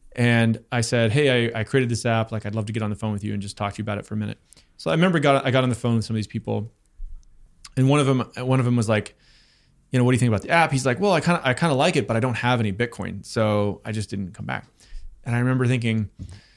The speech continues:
"Well, if there had been an easy way to get Bitcoin into your wallet, like a buy button or something, like, would you have stuck around and used it?" He's like, "Yeah, probably." And so I was like, "Okay,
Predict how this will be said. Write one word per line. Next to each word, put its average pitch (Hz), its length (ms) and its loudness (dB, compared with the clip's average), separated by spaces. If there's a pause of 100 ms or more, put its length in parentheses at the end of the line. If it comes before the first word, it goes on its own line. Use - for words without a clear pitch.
(340)
"Well, 135 320 2
if 123 120 -2
there 151 140 6
had 131 200 2
been 139 500 2 (540)
an 135 80 2
easy 131 180 4
way 123 120 4
to 117 60 2
get 131 220 0
Bitcoin 131 360 0
into 117 180 0
your 107 100 -4
wallet, 117 400 2
like 110 120 -4
a 104 60 -2
buy 104 220 2
button 98 260 -2
or 95 60 -8
something, 95 480 -6
like, 87 200 -12
would 110 120 -6
you 120 120 2
have 104 120 0
stuck - 240 -4
around 101 220 -2
and 98 80 -2
used 123 240 -4
it?" - 160 -8
He's 117 180 -2
like, 104 140 -2 (480)
"Yeah, 233 180 2
probably." 113 560 0 (800)
And 127 140 2
so 139 440 4
I - 20 -6
was 123 100 0
like, 123 200 0
"Okay, 147 320 0